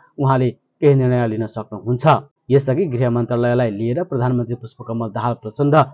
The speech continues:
तनावमा थिए। नेपाल कम्युनिस्ट पार्टी माओवादी केन्द्रका अध्यक्ष समेत रहेका प्रधानमन्त्री प्रचण्डलाई पार्टीका नेताले गृह मन्त्रालय माओवादीले नै राख्नुपर्ने दबाब दिइरहेका छन्। माओवादी केन्द्रको पार्टी केन्द्रीय कार्यालय पेरिस डाँडामा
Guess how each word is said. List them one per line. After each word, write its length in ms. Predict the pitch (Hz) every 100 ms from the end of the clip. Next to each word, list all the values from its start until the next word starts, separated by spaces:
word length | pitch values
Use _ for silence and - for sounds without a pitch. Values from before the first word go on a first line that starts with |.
| _ _
तनावमा 460 | 127 123 117 110 113
थिए। 260 | - 160 127 - _
नेपाल 300 | 123 123 120
कम्युनिस्ट 480 | - 120 113 120 -
पार्टी 260 | 104 104 156
माओवादी 460 | 117 117 117 113
केन्द्रका 400 | 120 117 107 113 101
अध्यक्ष 380 | 101 110 117
समेत 280 | - 117 143
रहेका 340 | 101 110 120 131
प्रधानमन्त्री 580 | 120 113 120 113 -
प्रचण्डलाई 560 | - 117 120 113 113 175 185 _ _
पार्टीका 360 | 131 135 185 202
नेताले 420 | 127 131 160 190
गृह 240 | 127 120 131
मन्त्रालय 500 | 123 120 120 120 117
माओवादीले 540 | 104 107 110 117 127 143
नै 100 | 160 - _ 107
राख्नुपर्ने 500 | 139 139 123 120 117
दबाब 380 | 117 120 110 98
दिइरहेका 520 | 87 123 110 107 -
छन्। 220 | 113 170 143 _ _ 127
माओवादी 440 | 120 117 117 147
केन्द्रको 420 | 160 123 113 113 -
पार्टी 300 | 120 123 120
केन्द्रीय 400 | 120 113 107 117
कार्यालय 440 | 120 117 117 123 160
पेरिस 340 | 135 120 117
डाँडामा 360 | 113 117 110